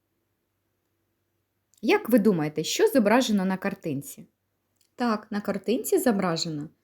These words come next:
вулиця. А що ви знаєте про свою вулицю? Давайте складемо розповідь про свою вулицю, спираючись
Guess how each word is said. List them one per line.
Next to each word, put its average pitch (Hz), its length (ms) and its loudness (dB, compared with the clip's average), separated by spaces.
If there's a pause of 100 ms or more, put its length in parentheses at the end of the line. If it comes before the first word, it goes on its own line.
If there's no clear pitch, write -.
вулиця. 240 800 2 (340)
А 190 100 -8
що 330 240 -2
ви 392 120 6
знаєте 269 600 2 (180)
про 339 140 0
свою 381 440 6
вулицю? 151 720 -6 (2000)
Давайте 226 540 2
складемо 196 540 -2
розповідь 175 640 -2 (120)
про 175 160 -10
свою 180 600 -4 (120)
вулицю, 185 720 -8 (1800)
спираючись 196 800 -6